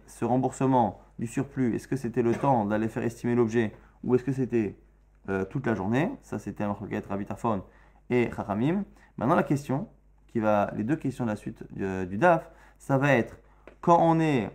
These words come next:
à moins que un sixième, le din de Mechila, est-ce qu'il est immédiat ou est-ce que lui aussi, il a un temps ? Et après, lorsque l'on dit qu'il y a Bitoul, pareil pour Bitoul, est-ce que l'on peut réclamer l'annulation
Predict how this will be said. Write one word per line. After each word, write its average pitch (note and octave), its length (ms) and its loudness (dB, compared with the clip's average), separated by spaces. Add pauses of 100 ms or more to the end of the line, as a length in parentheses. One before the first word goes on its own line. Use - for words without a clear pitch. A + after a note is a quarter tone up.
(480)
à A#2+ 120 8
moins E3+ 360 4
que D#3+ 120 -6
un C3 140 2
sixième, A2+ 400 -2 (340)
le A#2+ 120 2
din D#3+ 140 2
de D#3 120 4
Mechila, B2+ 560 0 (160)
est-ce - 140 -10
qu'il D3 180 -2
est C3+ 80 6
immédiat C3 560 2 (340)
ou A2+ 80 -2
est-ce A#2 100 -4
que C3+ 100 0
lui C3 100 4
aussi, D#3+ 460 0 (380)
il A#2 160 2
a A#2+ 100 4
un A#2+ 60 2
temps ? C3 320 -4 (600)
Et D3 640 2
après, D#3 560 -2 (220)
lorsque C3 340 0
l'on C3 220 2
dit C3+ 140 0
qu'il A#2+ 160 -2
y - 20 4
a A2 40 2
Bitoul, A2 380 0
pareil C#3 240 0
pour C#3 160 0
Bitoul, C#3+ 420 0
est-ce - 180 -8
que F3 100 -2
l'on D#3 160 2
peut C#3 300 0 (460)
réclamer C#3 400 2
l'annulation C3+ 680 2